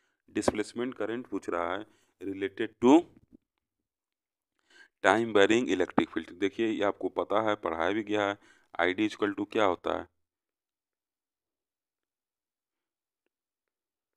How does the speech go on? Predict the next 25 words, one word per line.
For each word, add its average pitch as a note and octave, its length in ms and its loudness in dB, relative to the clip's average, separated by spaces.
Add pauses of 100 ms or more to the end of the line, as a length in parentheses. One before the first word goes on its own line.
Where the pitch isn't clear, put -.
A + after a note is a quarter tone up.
(380)
del G#2 360 -4
D A2 160 -2
by G#2+ 180 0 (640)
del A#2 340 -2
T। D3 200 2 (380)
अब G#2+ 100 -8
देखिए B2+ 260 0
यहाँ C3 160 0
डी A#2+ 180 0
के B2 120 -2
जगह A#2 240 0
क्या A2+ 160 0
लिख G2+ 180 -2
दिया F#2+ 240 -2
है, G#2+ 80 0
डी G#2+ 180 -4
के A2+ 100 0
जगह A2+ 200 0
अगर A2 180 0
हम G#2 140 -6
म्यू G#2 220 -4
नॉट A2 280 -4
ई A#2 120 -4
ले A2+ 120 -2
लें, G2+ 240 -2